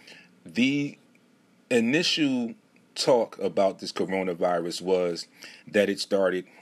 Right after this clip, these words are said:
overseas in that Asian community. And I, I'm not bashing or anything like that. I'm just giving you some facts of how this played out leading up to where we are now with them, with Tokyo urging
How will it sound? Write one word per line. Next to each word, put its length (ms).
overseas 640
in 260
that 220
Asian 480
community. 480
And 160
I, 160
I'm 220
not 320
bashing 540
or 120
anything 320
like 220
that. 220
I'm 120
just 220
giving 260
you 140
some 180
facts 480
of 320
how 460
this 160
played 320
out 180
leading 340
up 200
to 300
where 260
we 180
are 160
now 320
with 180
them, 320
with 160
Tokyo 520
urging 480